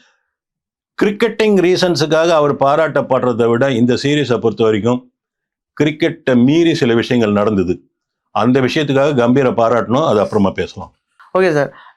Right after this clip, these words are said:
Speaker 2: எ-, எல்லாம் பேசிட்டோம். நம்ம கிட்டத்தட்ட இந்தியா வந்து கவர் அப் பண்ணிட்டோம். But பாகிஸ்தானை பத்தி நம்ம பேசி தான் ஆகணும். அந்த பிளேயர்ஸ் என்ன மாதிரியான ஃபைன் டியூன் பண்ணா அவங்க கொஞ்சமாச்சும் இப்ப முன்னேறலாம்?
Speaker 1: அவங்களோட ஆட்டிடியூடை ஃபை-, ஆட்டிடியூடை ஃபைன் டியூன் பண்ணா முன்னேறலாம்.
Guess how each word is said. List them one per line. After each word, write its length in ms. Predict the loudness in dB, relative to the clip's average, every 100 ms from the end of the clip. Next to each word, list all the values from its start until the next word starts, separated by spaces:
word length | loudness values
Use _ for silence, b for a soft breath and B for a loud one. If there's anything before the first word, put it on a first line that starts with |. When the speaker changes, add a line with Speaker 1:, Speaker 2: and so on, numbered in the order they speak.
| -4
Speaker 2:
எ-, 280 | -2 -2
எல்லாம் 240 | -2 0 0
பேசிட்டோம். 420 | -2 -2 -2 -2
நம்ம 200 | -2 -2
கிட்டத்தட்ட 340 | -2 -2 -2 -2
இந்தியா 340 | -2 0 0
வந்து 220 | 0 -2
கவர் 220 | 0 0
அப் 200 | 0 -2
பண்ணிட்டோம். 420 | -2 -2 -2 -4 -4 -6
But 140 | -8 -2 -4
பாகிஸ்தானை 420 | -2 -4 -2 -2
பத்தி 180 | -2 -2
நம்ம 200 | -2 -2
பேசி 340 | -4 -2 -2
தான் 340 | 0 2 0
ஆகணும். 200 | 0 -2 b b b
அந்த 380 | -6 -2 -2 -2
பிளேயர்ஸ் 420 | 0 0 0 -2 -4
என்ன 320 | -4 -2 0
மாதிரியான 500 | 0 2 0 0 -2
ஃபைன் 240 | -2 -2
டியூன் 240 | -2 -4 -2
பண்ணா 480 | -4 -2 -2 -2 -2
அவங்க 380 | -4 -2 -4 -4
கொஞ்சமாச்சும் 640 | -2 0 0 -2 -2 -4
இப்ப 180 | -2 -2
முன்னேறலாம்? 540 | -2 0 0 0 -4 -10 _ _ _ _ _ _ _ -2
Speaker 1:
அவங்களோட 260 | 2 2 2
ஆட்டிடியூடை 560 | 2 0 0 0 0 0
ஃபை-, 380 | 0 2 0 0
ஆட்டிடியூடை 500 | 0 0 0 2 2
ஃபைன் 240 | 0 -2
டியூன் 220 | 0 0
பண்ணா 220 | 0 0 2
முன்னேறலாம். 580 | 0 0 -2 -4 -12